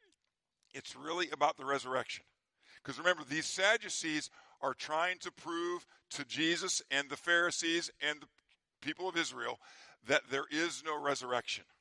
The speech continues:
Sounds very familiar, doesn't it?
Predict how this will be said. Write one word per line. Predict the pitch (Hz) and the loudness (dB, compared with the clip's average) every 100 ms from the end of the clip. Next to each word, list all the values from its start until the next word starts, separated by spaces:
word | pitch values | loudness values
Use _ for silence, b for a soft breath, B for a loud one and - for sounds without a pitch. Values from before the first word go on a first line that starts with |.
| _ _ _ _ _ _ _ _ _ _ _ _ _ _ _ _ _ _ _ | _ _ _ _ _ _ _ _ _ _ _ _ _ _ _ _ _ _ _
Sounds | - 175 180 127 | 0 2 2 2
very | 170 202 | 4 4
familiar, | - 160 170 160 | 2 2 2 4
doesn't | 123 131 104 | 2 2 0
it? | 95 | -10